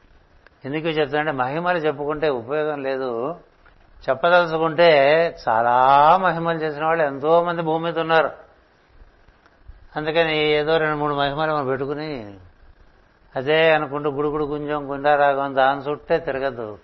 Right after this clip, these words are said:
పెంచండి, పరిధి పెంచండి. అలాగే నికోలా రౌరిక్ అనేటువంటి ఒక మహాత్ముడు, రాజవంశం వాడు, ఇరవై నాలుగు సంవత్సరాలు హిమాలయాల్లో ఉండి,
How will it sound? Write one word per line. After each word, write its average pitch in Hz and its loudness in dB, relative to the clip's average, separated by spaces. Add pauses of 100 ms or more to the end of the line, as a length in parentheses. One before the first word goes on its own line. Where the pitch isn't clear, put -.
పెంచండి, 127 -10 (1080)
పరిధి 120 -2
పెంచండి. 156 0 (1400)
అలాగే 160 6
నికోలా 160 2
రౌరిక్ 151 0
అనేటువంటి 139 -4
ఒక 127 -4
మహాత్ముడు, 143 -4 (680)
రాజవంశం 143 0
వాడు, 147 2 (920)
ఇరవై 135 0
నాలుగు 139 2
సంవత్సరాలు 147 0
హిమాలయాల్లో 147 2
ఉండి, 147 -4